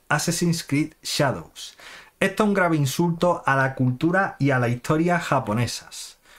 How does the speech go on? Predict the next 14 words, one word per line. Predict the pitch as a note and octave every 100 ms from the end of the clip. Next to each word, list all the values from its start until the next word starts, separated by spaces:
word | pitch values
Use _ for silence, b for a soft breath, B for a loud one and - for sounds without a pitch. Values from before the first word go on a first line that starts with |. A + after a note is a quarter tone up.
| B B B B
Los | D3 D#3+ D#3+
jugadores | - E3 G3 A3+ -
japoneses | F#3+ E3+ D#3 E3 - E3 -
han | - F#3+ F3
lanzado | D#3 - E3+ E3+
una | D#3+ D3
petición | C3 B2+ G#2+ C3+ C#3 C#3+ C3 -
para | F3+ F#3
que | F3 D#3+
Ubisoft | C3+ C3 - D3+ D3+ -
cancele | - B2 B2 - C3 C3+ C#3+
su | - G#2+
próximo | C3 C#3 - B2 A#2
juego, | - C#3+ A#2+ G#2+